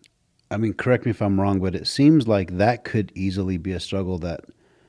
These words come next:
that people in general, like, I don't think you have to be in the military to have that struggle. I can see how it played, it played out in your life. But I think, like, in, in the ministry world where I live, or, or in the coaching world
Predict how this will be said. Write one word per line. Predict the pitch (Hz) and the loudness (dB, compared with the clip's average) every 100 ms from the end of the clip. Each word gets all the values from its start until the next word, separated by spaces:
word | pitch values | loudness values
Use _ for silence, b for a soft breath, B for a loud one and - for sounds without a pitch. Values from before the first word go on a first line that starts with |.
| b _ - | b _ -8
that | 90 - | -8 -6
people | - 117 101 95 95 | -2 0 0 -2 -2
in | 95 95 | -2 -2
general, | 87 92 90 82 | 0 -2 -4 -4
like, | 85 78 | -6 -4
I | 113 | 0
don't | 123 | 2
think | 117 | 2
you | 101 | 0
have | 98 95 | -2 -4
to | |
be | 90 | -4
in | 98 | -4
the | 85 | -2
military | 82 90 85 - 82 82 82 | -4 -4 -6 -6 -6 -6 -10
to | - 82 | -12 -10
have | 87 80 78 | -6 -6 -4
that | 80 76 | -4 -4
struggle. | - 82 78 69 71 80 b b b b b b - | -8 -6 -6 -8 -12 -14 b b b b b b -4
I | 107 | -2
can | 104 87 | -2 -4
see | - 107 | -2 -2
how | 87 82 80 | 0 -2 -4
it | 80 - - | -8 -12 -14
played, | - 98 85 80 - | -4 -2 -2 -4 -10
it | 92 90 - - - | -10 -10 -12 -20 -6
played | 98 92 | -2 0
out | 90 90 | 0 -2
in | 87 | -4
your | 85 85 | -4 -4
life. | 80 85 80 B B B B - | -4 -6 -8 B B B B -2
But | 107 | 0
I | 107 | 2
think, | 131 147 | 4 4
like, | 117 98 - | 2 -2 -4
in, | 107 104 95 92 | -2 0 -2 -4
in | 101 92 | -6 -4
the | |
ministry | 87 98 110 98 110 | -2 0 0 0 0
world | 98 104 101 | 2 2 0
where | 82 80 | -2 -2
I | 92 | -2
live, | 95 95 95 98 95 92 87 | -2 -2 0 0 -2 -4 -6
or, | 85 78 78 80 - | -8 -8 -8 -10 -14
or | - 85 82 | -10 -8 -8
in | - 92 | -8 -10
the | |
coaching | 87 - 104 95 98 | -6 -4 -4 -2 -2
world | 92 92 92 92 90 | 0 0 0 -2 -6